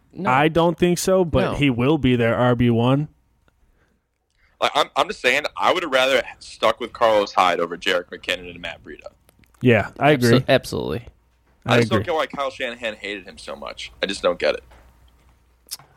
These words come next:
Speaker 2: don't know.
Speaker 1: Sal-,
Speaker 2: It's hard to
Speaker 1: salty out
Speaker 2: say.
Speaker 1: in the bay.
Speaker 2: Should we call him and ask?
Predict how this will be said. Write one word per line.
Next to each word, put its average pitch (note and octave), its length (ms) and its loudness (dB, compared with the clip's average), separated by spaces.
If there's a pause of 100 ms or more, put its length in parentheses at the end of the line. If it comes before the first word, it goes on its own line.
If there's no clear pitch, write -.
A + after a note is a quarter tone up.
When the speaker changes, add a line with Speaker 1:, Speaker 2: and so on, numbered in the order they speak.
(180)
Speaker 2:
don't C3 140 2
know. C#3 160 2
Speaker 1:
Sal-, - 80 -16
Speaker 2:
It's - 120 -10
hard C#3 220 2
to C#3 60 0
Speaker 1:
salty C3 80 2 (100)
out - 20 2
Speaker 2:
say. A#2 40 -4
Speaker 1:
in C3+ 60 -2
the C3 60 0
bay. C3+ 320 2
Speaker 2:
Should D3+ 200 2
we C#3 80 4
call C3 240 2
him C3+ 60 0
and B2+ 100 0
ask? C3 260 0